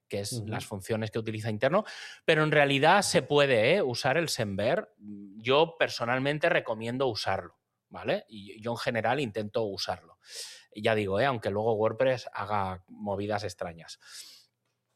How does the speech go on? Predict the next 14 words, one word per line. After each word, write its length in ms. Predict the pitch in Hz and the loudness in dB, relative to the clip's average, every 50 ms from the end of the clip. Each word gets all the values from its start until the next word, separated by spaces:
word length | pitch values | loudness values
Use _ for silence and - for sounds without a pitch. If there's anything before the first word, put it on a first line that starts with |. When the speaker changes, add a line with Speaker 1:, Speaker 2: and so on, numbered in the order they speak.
| _ - - - | _ -6 2 4
Speaker 1:
Eh, 1080 | 131 127 127 123 123 120 120 117 117 117 117 117 117 117 117 117 117 120 120 120 123 - | 6 6 8 8 8 8 6 6 6 6 6 6 6 6 4 4 4 4 2 2 0 -2
entonces, 320 | - 139 135 131 120 123 143 | -2 2 2 2 2 2 0
independientemente 920 | 151 147 139 127 135 131 151 170 175 170 185 175 180 185 180 147 139 120 | 2 2 4 4 4 4 4 2 4 4 4 4 4 2 2 2 2 2
de 140 | 113 110 110 | 2 2 0
que, 320 | 117 120 113 110 110 - 110 | 0 0 0 0 -2 -6 -4
de 160 | 113 120 107 | -4 -4 -2
que 140 | - - 113 | 0 -2 -2
WordPress 420 | 110 110 127 135 135 - 156 147 151 | 2 2 2 0 2 0 -2 -2 -2
no 80 | 151 | -2
sea 160 | 147 - 156 | 0 2 0
estricto, 600 | 135 127 - 165 165 165 160 - 160 165 202 254 - | 0 0 0 0 -2 -2 -2 0 0 0 2 0 -2
y 80 | - - | -6 -12
está 240 | - - - - 104 | -12 -10 -8 -2 0
bien, 420 | 117 131 147 151 175 226 262 | 4 4 4 4 4 0 -4